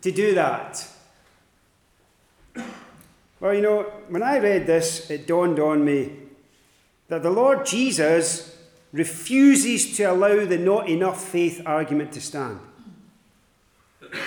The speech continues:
He dismisses it. This is not a matter of faith.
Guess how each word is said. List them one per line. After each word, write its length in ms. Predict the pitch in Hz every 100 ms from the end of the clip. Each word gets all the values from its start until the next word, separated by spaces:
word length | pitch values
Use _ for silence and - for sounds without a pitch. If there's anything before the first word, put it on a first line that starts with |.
| - - - - 165 156 - _ _ _
He 100 | 139
dismisses 520 | 143 - 160 - 147
it. 80 | - - - _ _ _ _ _ _ _ _
This 180 | 190 -
is 80 | 135
not 140 | 147
a 20 | 123
matter 360 | 139 156 202
of 60 | 190
faith. 480 | - 135 - -